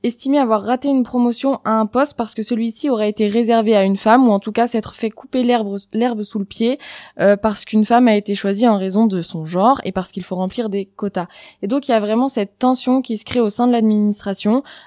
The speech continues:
euh, entre, euh, d'un côté, euh,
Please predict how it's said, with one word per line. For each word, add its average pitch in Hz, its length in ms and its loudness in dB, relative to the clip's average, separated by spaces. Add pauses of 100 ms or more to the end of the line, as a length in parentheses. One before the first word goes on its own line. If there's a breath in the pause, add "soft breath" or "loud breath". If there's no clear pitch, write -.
(140 loud breath)
euh, 185 480 -2
entre, - 400 -6
euh, 190 420 0
d'un 220 240 0
côté, 247 460 0
euh, 180 140 0